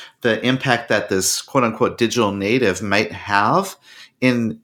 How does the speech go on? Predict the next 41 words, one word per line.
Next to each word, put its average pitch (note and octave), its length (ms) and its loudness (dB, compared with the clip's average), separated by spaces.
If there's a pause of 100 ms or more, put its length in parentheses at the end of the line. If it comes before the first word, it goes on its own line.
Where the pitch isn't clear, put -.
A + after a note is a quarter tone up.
healthcare. D3+ 840 0
Think C3+ 180 -2
about B2 200 2
it, G#2 160 0
one, G#2 340 0
from A#2 280 -2
the G2+ 60 0
consumer G#2+ 480 -2
perspective. C#3+ 760 -2 (340)
And A2+ 140 2
then A2+ 80 4
the G#2 80 -4
secondly, A2 500 0
we G#2 80 -2
could G#2+ 140 -4
talk G#2 260 0
a G#2 60 -6
little G#2 200 -2
bit F2+ 140 0
about, F#2 600 2 (340)
you A2 100 0
know, G2+ 140 4
from F#2+ 280 -2
the F#2+ 120 0
employment G2+ 640 0
perspective E2 640 -2
and, E2 280 -6
and F#2 120 -6
physicians F2+ 600 -2
and E2 80 -2
all D2+ 160 -6
that. D3+ 280 -4 (320)
Which B2 280 0
audience B2 360 2
do C3+ 60 0
you B2 40 2
want A2 100 0
to B2 60 -4
talk A2+ 120 0
about G2 160 0
first? - 460 -4